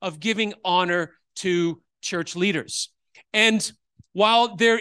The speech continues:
is this challenge from Paul to Timothy to those who are overseers are worthy of double honor, mind you, there's also double strict accountability and double demonic attack, but double honor.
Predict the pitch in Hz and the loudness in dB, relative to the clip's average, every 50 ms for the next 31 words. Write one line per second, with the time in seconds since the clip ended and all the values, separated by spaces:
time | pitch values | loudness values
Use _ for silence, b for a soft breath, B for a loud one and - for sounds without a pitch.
0 | - - 226 240 262 294 311 240 - 190 214 208 240 269 262 233 - - - - | -2 -4 -2 0 2 2 0 -2 -4 -10 -10 -8 -6 -4 -4 -2 -4 -6 -4 -4
1 | - - 233 226 226 233 254 254 247 226 220 196 - - - - 220 208 196 170 | -4 -2 0 0 0 0 0 0 -2 -2 -4 -4 -8 -8 -6 -6 -6 -6 -6 -8
2 | _ - - - 214 226 226 226 214 214 202 185 - - 190 156 - - 226 226 | _ -10 -2 2 2 4 6 6 6 4 2 0 -2 -6 -6 -6 -6 -6 -4 -2
3 | 233 214 220 - 220 196 180 - - - 214 202 202 180 - b b b b b | -2 -2 -2 -4 -8 -8 -8 -8 -6 -4 -2 -2 -2 -2 -4 b b b b b
4 | b b b - 147 196 226 240 262 - - 233 240 220 214 208 - 202 214 247 | b b b -4 0 2 2 2 2 2 0 2 2 4 4 2 2 2 2 2
5 | 262 220 262 - - - 233 202 208 202 196 190 - - - 202 185 196 208 208 | 2 2 0 0 0 -2 -2 -2 0 0 -2 -2 -4 -6 -2 0 0 2 2 2
6 | 208 220 190 202 208 180 180 185 160 156 147 143 190 196 208 196 208 185 180 185 | 0 0 -2 -6 -8 -8 -8 -10 -10 -10 -8 -2 0 0 2 2 2 2 2 2
7 | 202 208 208 185 160 160 202 233 220 _ _ _ _ _ _ _ _ _ _ _ | 2 2 2 0 0 0 0 -2 -4 _ _ _ _ _ _ _ _ _ _ _
8 | _ _ _ _ _ 180 175 185 202 220 233 240 170 202 214 180 190 190 - 202 | _ _ _ _ _ -6 -4 -2 -2 0 -2 -2 -4 -6 -6 -6 -6 -6 -4 -2
9 | 208 208 220 202 - 233 208 190 185 160 143 135 131 185 190 196 196 202 180 - | 0 0 0 -2 -4 -4 -4 -6 -6 -8 -12 -8 -4 -4 -2 -2 -2 -4 -4 -4
10 | - - - 202 190 - - - - 202 190 185 180 160 147 185 214 226 214 180 | -8 -6 -6 -6 -6 -6 -10 -6 -4 -2 -2 -2 -2 -2 0 -2 0 0 0 0
11 | 165 156 160 202 226 208 180 165 170 151 175 190 208 196 202 196 175 143 180 180 | 0 -2 -2 -4 -6 -6 -8 -8 -6 -2 -2 0 0 2 0 -2 -2 -2 -4 -4
12 | 175 185 190 196 185 - 175 139 - 220 240 226 190 185 220 - _ _ _ _ | -4 -4 -4 -4 -4 -6 -8 -6 -4 -2 0 0 0 0 -2 -6 _ _ _ _
13 | _ - 190 208 202 175 151 214 220 226 202 202 190 - - 208 208 240 254 240 | _ -6 -6 -6 -6 -4 -4 -2 -2 0 0 -2 -2 -2 -6 -4 -2 -2 -2 -2
14 | 220 202 196 | -2 -4 -4